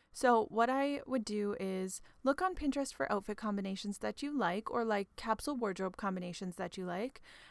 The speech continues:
and then take the time to actually go shopping in clothing stores. Now, don't buy anything. Just go and try on the clothes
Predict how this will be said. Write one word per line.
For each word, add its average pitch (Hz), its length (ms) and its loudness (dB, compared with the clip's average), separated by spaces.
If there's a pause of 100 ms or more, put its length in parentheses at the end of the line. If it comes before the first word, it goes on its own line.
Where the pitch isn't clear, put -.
(140)
and 240 200 8
then 247 200 6
take 285 260 -4
the 392 80 2
time 302 260 0
to - 120 2
actually 220 280 2
go 185 280 -2
shopping 196 600 0
in 185 120 -2
clothing 180 440 -4
stores. 302 560 -2 (320)
Now, 202 80 2
don't 254 320 6
buy 196 340 12
anything. 170 680 0 (340)
Just 262 260 0
go 233 280 6
and 220 180 2
try 214 480 6
on 196 200 2
the 185 80 -4
clothes - 580 -2